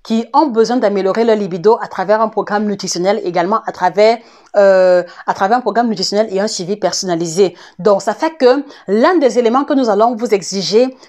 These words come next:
pour les hommes qui ont besoin de participer à cette consultation-là, nous allons vous exi-, vous exiger un bilan médical qui prouve que vous ne souff-, souffrez pas d'I S T ou de M S T. Et également, nous allons également vous demander, euh, vos paramètres santé, le poids, la taille et, si possible,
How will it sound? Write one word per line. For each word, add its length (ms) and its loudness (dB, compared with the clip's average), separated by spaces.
pour 120 0
les 180 2
hommes 140 0
qui 80 -4
ont 60 -2
besoin 280 -4
de 100 -6
participer 480 -6
à 40 -6
cette 200 -14
consultation-là, 800 -2
nous 80 -2
allons 180 2
vous 160 0
exi-, 340 0
vous 200 -2
exiger 540 0
un 100 2
bilan 340 2
médical 460 -2
qui 80 -8
prouve 300 -4
que 80 -4
vous 140 -4
ne 80 0
souff-, 280 -10
souffrez 300 -2
pas 120 0
d'I 180 -4
S 140 -2
T 100 0
ou 80 2
de 160 -4
M 140 0
S 160 -2
T. 260 2
Et 100 4
également, 340 0
nous 100 -4
allons 160 2
également 360 0
vous 140 -6
demander, 720 0
euh, 220 2
vos 140 0
paramètres 380 -2
santé, 300 -2
le 120 0
poids, 340 -2
la 140 -4
taille 340 0
et, 300 -2
si 220 0
possible, 720 0